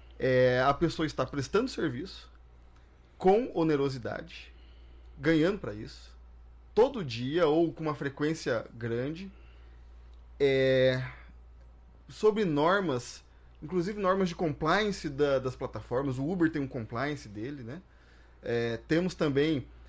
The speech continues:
é, penalidades pra esses, pra esses, é, é, emprega-, é, pra esses prestadores de serviços, né? E aí,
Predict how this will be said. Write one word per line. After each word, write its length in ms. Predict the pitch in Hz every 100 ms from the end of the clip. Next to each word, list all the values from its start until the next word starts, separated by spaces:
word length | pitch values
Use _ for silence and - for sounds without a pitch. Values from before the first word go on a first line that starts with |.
| -
é, 300 | - 127 123
penalidades 840 | 120 147 151 151 107 107 170 202
pra 180 | - 147
esses, 460 | 143 131 120 - - -
pra 100 | 127
esses, 760 | 127 127 - 117 107 - - -
é, 420 | - 110 107 113 98 - - - - - -
é, 240 | 120 104 113
emprega-, 540 | 123 131 107 113 123
é, 480 | 131 120 117 113 110 -
pra 160 | 135 135
esses 260 | 143 -
prestadores 640 | - 147 135 113 131 165 139
de 80 |
serviços, 560 | 120 110 104 165 220 139
né? 140 | 156 240 - - - - - -
E 40 |
aí, 380 | - 185 185